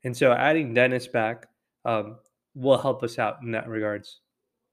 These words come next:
It also helps when it come, when it comes to spelling Patrick Beverley. Um, in this very last game that the Lakers played, uh, against the Nets, not only did, uh, Russ not close that game out,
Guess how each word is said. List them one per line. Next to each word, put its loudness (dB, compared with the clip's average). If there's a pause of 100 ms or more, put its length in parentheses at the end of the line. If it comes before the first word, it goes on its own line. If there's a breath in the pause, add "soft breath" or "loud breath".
(400)
It -4
also 2
helps -4
when -4
it -6
come, -8 (100)
when -6
it -4
comes -6
to -6
spelling -4
Patrick -6
Beverley. -6 (220)
Um, -8
in -10
this -6
very 0
last 0
game -8
that -8
the -10
Lakers -8
played, -4 (600 soft breath)
uh, -6
against -4
the -8
Nets, -8 (420)
not 0
only 0
did, -2
uh, -2
Russ -2
not -6
close 0
that -2
game -4
out, -4